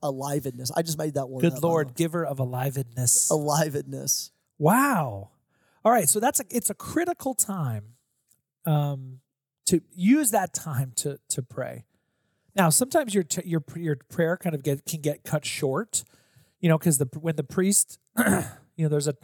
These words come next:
Speaker 2: there, we'll talk about purifying the vessels here in just a minute.
Speaker 1: Oh,
Speaker 2: but,
Speaker 1: okay.
Speaker 2: but, you know, your time of prayer is, like,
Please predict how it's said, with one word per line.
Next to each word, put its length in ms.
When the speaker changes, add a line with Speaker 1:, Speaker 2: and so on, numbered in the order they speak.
Speaker 2:
there, 160
we'll 120
talk 160
about 280
purifying 480
the 80
vessels 460
here 100
in 60
just 200
a 40
minute. 160
Speaker 1:
Oh, 200
Speaker 2:
but, 100
Speaker 1:
okay. 140
Speaker 2:
but, 180
you 120
know, 60
your 180
time 340
of 140
prayer 400
is, 120
like, 220